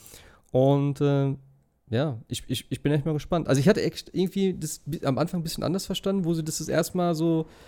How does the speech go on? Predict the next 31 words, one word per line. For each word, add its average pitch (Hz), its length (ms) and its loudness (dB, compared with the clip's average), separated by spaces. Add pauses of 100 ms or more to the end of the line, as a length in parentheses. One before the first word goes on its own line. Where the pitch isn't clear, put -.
(220)
gezeigt - 460 2
hatten 160 100 -2
oder 139 80 0
präsentiert 151 460 0
hatten, 170 320 -2 (180)
ähm, 127 480 2
dass 123 160 -4
es - 80 -4
halt 117 140 2
mehr 120 320 6
wirklich 143 180 -4
so 120 80 -10
diese, 117 220 -4
dieses 113 420 -4
typische 131 320 0
Goodfellas-Ding 196 640 2
jetzt 196 160 -2
wieder 190 140 0
ist, 180 140 0
aber 127 120 0
das 139 140 2
geht, 143 140 -2
glaub 143 140 2
ich, 139 80 0
schon 147 140 0
ein 120 140 -6
bisschen 139 260 0
in 131 140 2
eine 110 40 -2
andere 123 200 0
Richtung. 135 340 -2